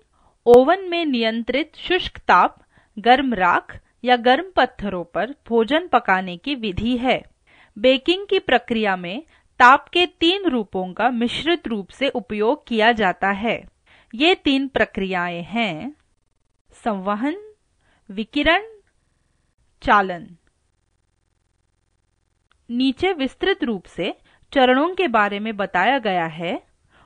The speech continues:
और बेकिंग की समग्र प्रक्रिया का विवरण दिया गया है।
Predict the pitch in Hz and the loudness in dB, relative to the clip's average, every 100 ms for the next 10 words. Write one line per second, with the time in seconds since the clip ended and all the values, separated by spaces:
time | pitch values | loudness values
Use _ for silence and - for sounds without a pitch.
0 | - 262 254 208 233 - 359 370 392 392 | 0 2 2 -2 -4 -2 -6 0 0 0
1 | 294 254 370 403 302 214 196 202 196 180 | 0 0 2 2 0 -2 -6 -6 -2 -2
2 | 190 294 240 226 233 294 311 220 208 240 | 0 -2 -2 -2 0 0 -2 -2 0 0
3 | 214 180 180 175 | 0 -2 -2 -4